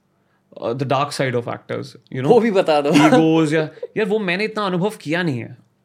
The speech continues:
Speaker 1: honestly।
Speaker 2: हम्म।
Speaker 1: मैं, मैं खुद भी ना बहुत अच्छे लोगों को सीक करने की कोशिश करता हूँ। मैं बहुत ही
Speaker 2: हम्म।
Speaker 1: ज़्यादा, um, मैं बहुत आउटगोइंग नहीं हूँ, मैं बहुत, अ,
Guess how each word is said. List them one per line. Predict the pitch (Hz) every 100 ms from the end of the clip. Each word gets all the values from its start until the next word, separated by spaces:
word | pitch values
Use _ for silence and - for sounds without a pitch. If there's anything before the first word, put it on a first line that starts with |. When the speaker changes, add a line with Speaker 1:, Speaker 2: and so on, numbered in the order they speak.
| 135
Speaker 1:
honestly। | 135 135
Speaker 2:
हम्म। | 135
Speaker 1:
मैं, | 127 151 180 180 - _ _ _ -
मैं | 160 175
खुद | 180
भी | 170 220
ना |
बहुत | 226 220 220 _ _ _ _ _ _ _ _ _ -
अच्छे | 151 147 214
लोगों | 185 180 180
को |
सीक | 180 160 147
करने | 139 117 127
की |
कोशिश | 113 113 117
करता | 117 107 -
हूँ। | 117
मैं | 127
बहुत | 135 139 156
ही |
Speaker 2:
हम्म। |
Speaker 1:
ज़्यादा, | 151 147 151 156 - _ _ _ -
um, | - 127 123 120 117 117 - _ _ _
मैं | 156
बहुत | 147 175
आउटगोइंग | - 143 139 139 143 143
नहीं | 127
हूँ, | 120
मैं | 117 127
बहुत, | 127 139
अ, | 139